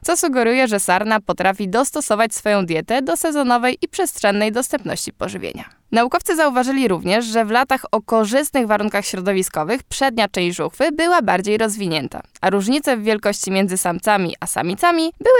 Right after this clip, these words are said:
bardziej wyraźne. Oznacza to, że dobrze odżywione samice rodziły większe i silniejsze młode, co ma istotne znaczenie dla dynamiki populacji.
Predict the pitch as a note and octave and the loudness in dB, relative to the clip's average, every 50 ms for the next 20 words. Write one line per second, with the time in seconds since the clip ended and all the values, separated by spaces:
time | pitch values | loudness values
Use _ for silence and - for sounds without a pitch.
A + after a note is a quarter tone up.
0 | G#4+ C4+ - - - - - B2+ F3 F#3+ F3+ E3 C#3+ G2+ - - - - - _ | 4 4 2 0 0 -2 -2 -4 0 0 2 2 2 0 -2 -6 -10 -12 -16 _
1 | _ G3 G3+ A#3 C4+ - C#4+ C4+ - - G#3 A#3+ C4 B3+ G#3+ G3+ A3+ A3 G3 G3 | _ -2 0 0 0 0 0 -2 0 2 2 4 4 2 2 2 0 2 2 4
2 | G3 G#3 G3+ G3 G3+ G#3+ - - F#3 F3+ F#3 G3 F3+ F3+ F3+ F3 E3+ F3 - D#3 | 4 4 2 0 -2 -2 0 0 -2 -2 -4 -2 0 2 2 2 2 0 0 -2
3 | D#3+ F#3 A3 A3+ - A#3+ A3+ G#3+ A3+ A3+ G3+ A#3 B3 A#3+ A#3+ A#3 G3 F#3 G#3+ A#3 | -2 -2 -2 -2 0 0 2 2 2 2 0 0 0 0 0 0 0 0 0 0
4 | B3 C4 B3+ - - B3+ - - - A3 G3+ - A3+ A3 A3 A3 A#3 A3+ G3+ G3+ | 0 0 -2 -2 -2 -4 -4 -2 -4 -4 -4 -2 0 0 0 2 2 2 0 0
5 | - G3 F3 E3+ D3+ C#3+ C#3 D3 - C4 D#4 E4+ - - G#4 A#4 A4+ F#4+ D#4+ C#4+ | 0 -2 -2 -2 -2 -2 -2 0 0 0 0 0 0 0 0 2 2 0 0 0
6 | - - - F#3 - - G#3+ G#3+ A3 G#3 G3+ F3 - - C3+ D3+ E3+ A#3+ C#4+ B3+ | -2 0 0 -2 -2 0 -2 -2 0 0 0 -2 -2 -2 -2 -2 0 -2 -2 -2
7 | A3 C4+ E4 E4+ F#4 F#4 F4 D4 - G#3 - - A#3+ A3 - - - A#4 A#4 - | 0 0 -2 0 0 -2 0 0 -2 -2 -4 -8 -8 -6 -6 -4 -2 -2 -2 -2
8 | - - - - | -4 -6 -8 -14